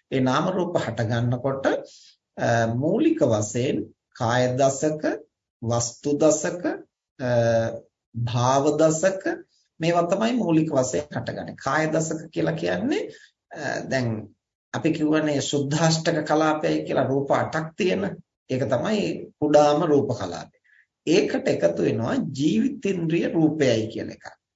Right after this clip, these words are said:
ජීවිතේන්ද්‍රිය රූපයයි කියලා කියන්නේ ඒ රූපයන් නැවත නැවත නඩත්තු කරගෙන යන්න.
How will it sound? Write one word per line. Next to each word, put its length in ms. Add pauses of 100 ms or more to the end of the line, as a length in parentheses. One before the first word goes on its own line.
(140)
ජීවිතේන්ද්‍රිය 680
රූපයයි 440
කියලා 240
කියන්නේ 520 (460)
ඒ 140
රූපයන් 680 (120)
නැවත 420
නැවත 400
නඩත්තු 680
කරගෙන 400
යන්න. 280